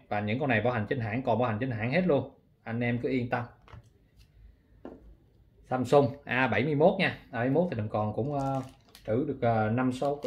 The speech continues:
sáu bảy cây vậy. Những cái này mình trữ để mình bán từ từ nha. A bảy mốt. Mình có màu, à, đen, màu xanh và màu trắng. A bảy mốt nha. Con A bảy mốt này thì ram tám mình vô trong một trăm hai mươi tám. Máy đẹp chín tám, chín chín phần trăm nha. Những cái máy A bảy mốt này còn đẹp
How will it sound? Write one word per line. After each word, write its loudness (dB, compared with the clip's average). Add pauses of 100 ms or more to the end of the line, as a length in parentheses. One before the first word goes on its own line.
(100)
sáu -2
bảy -2
cây 4
vậy. 0 (600)
Những -6
cái -4
này 2
mình 0
trữ 4
để 4
mình 0
bán -2 (140)
từ -2
từ 2
nha. -2 (1800)
A -4
bảy 2
mốt. 6 (520)
Mình 0
có 2
màu, 2
à, 2
đen, 2 (260)
màu -6
xanh 0
và 2
màu -2
trắng. 0 (140)
A -4
bảy 0
mốt 2
nha. -2 (600)
Con 2
A 4
bảy 6
mốt 4
này 2
thì 4
ram 4
tám 0
mình 2
vô 0
trong 0
một -2
trăm 0
hai -2
mươi -10
tám. -2
Máy -2
đẹp 0
chín -6
tám, -2
chín -2
chín 2
phần 0
trăm 2
nha. 0
Những -6
cái -4
máy 0
A 0
bảy 2
mốt 0
này 0
còn 0
đẹp -2